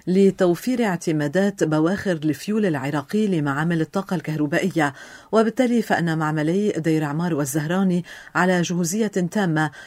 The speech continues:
لتفريغ بواخر ترسو أمامهما، ريثما يتم إصدار قرارات بذلك اليوم على أبعد تقدير، وذلك بعد تدني مخزون الغاز أويل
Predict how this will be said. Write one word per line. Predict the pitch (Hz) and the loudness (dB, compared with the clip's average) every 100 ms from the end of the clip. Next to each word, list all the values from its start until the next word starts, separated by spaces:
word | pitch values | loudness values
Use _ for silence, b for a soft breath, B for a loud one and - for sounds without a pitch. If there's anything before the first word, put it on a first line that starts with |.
| B | B
لتفريغ | 175 180 180 - 208 233 196 175 147 | 2 2 0 -4 -2 -2 0 0 0
بواخر | 160 165 208 208 | 0 2 0 -2
ترسو | 160 196 208 - 170 | -4 -4 -6 -4 -2
أمامهما، | 156 160 156 147 180 208 190 131 B B B | 0 0 0 0 2 2 2 -2 B B B
ريثما | 170 180 165 156 147 | -2 2 2 2 0
يتم | - 151 - 196 | 2 0 0 0
إصدار | 165 120 - 185 185 | 0 -2 -2 0 2
قرارات | 156 170 143 147 196 208 185 | 0 0 0 0 -2 0 0
بذلك | 156 - 160 165 202 196 190 | 0 0 -2 0 0 -2 0
اليوم | 165 170 220 226 | 2 2 2 0
على | 175 151 - | 0 -2 -2
أبعد | 143 143 170 | -2 -2 -2
تقدير، | 185 - 196 214 147 - B B B | -2 -4 0 2 0 -4 B B B
وذلك | 202 208 262 240 175 | 2 4 4 2 0
بعد | 151 147 147 | 0 0 0
تدني | 147 156 175 226 180 | 0 0 2 2 2
مخزون | 139 131 156 170 214 185 | -2 -4 -6 -2 0 0
الغاز | 139 156 202 - | 0 -2 -2 0
أويل | 160 165 214 | 2 2 2